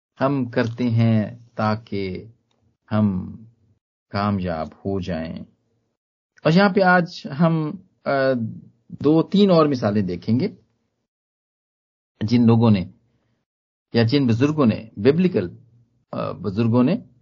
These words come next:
प्लान किया और वो कामयाब रहे। और इसमें सबसे हम, अ, जो बड़ा नाम है वो हम देखते हैं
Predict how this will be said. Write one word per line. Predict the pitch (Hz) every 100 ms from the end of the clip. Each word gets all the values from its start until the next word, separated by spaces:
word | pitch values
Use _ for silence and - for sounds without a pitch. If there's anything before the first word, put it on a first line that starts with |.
| _ -
प्लान | 143 160 190 208
किया | 202 151 147 156
और | - 131
वो | 117 120
कामयाब | 117 104 98 92 90 90
रहे। | 87 80 82 - _ _ _ _ _ _ _ _ _ _ _ -
और | 135
इसमें | 117 131
सबसे | 123 131 - 120 92 - _ _ _ -
हम, | 123 117 101 - - _ _
अ, | -
जो | 101 104
बड़ा | 110 117
नाम | 101 101 143 180
है | 131
वो | 95 90
हम | 101 95
देखते | 95 92 -
हैं | 92 90 82 -